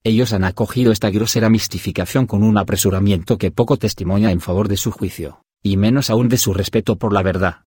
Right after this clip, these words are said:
porque, antes de arrojar piedras a alguien, es preciso al menos asegurarse que no errarán el blanco, pero la pasión es ciega,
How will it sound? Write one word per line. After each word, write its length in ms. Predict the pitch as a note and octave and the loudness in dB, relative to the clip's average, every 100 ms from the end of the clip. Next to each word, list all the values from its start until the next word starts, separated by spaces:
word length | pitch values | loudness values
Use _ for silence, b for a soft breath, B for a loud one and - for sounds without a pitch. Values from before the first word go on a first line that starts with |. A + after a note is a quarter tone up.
| _ | _
porque, 460 | - G#2+ G2+ G#2 - _ - | -2 -2 0 -4 -4 _ -4
antes 300 | G2+ A#2+ F#2+ | -2 -2 -2
de 100 | F#2+ | -2
arrojar 380 | F2+ - A2+ | -2 -2 -4
piedras 360 | - G#2+ A#2+ A2+ | 0 0 0 -4
a 100 | D#2+ | -6
alguien, 420 | D2 D2+ C#2 C2 _ _ A2 | -6 -10 -12 -16 _ _ -4
es 140 | G2+ | -2
preciso 420 | A2 G#2+ A2 - | -2 -2 -2 -2
al 60 | F#2+ | 0
menos 280 | G2 G2+ - | 0 -2 -2
asegurarse 640 | - F#2+ F#2+ G#2+ - A2 | -2 0 2 0 0 -4
que 100 | G2 | 0
no 160 | G#2+ | 2
errarán 340 | A#2 G2 A2 G#2+ | 2 0 0 0
el 140 | F2+ | 0
blanco, 520 | F2 D#2+ D2 - C2+ _ _ | -4 -6 -8 -12 -14 _ _
pero 240 | - A2+ G#2 | 0 2 4
la 140 | F#2+ | 2
pasión 340 | A2+ G#2 A#2+ A#2 | 0 0 2 0
es 100 | - | 0
ciega, 420 | G#2 E2 D#2+ | -2 -2 -6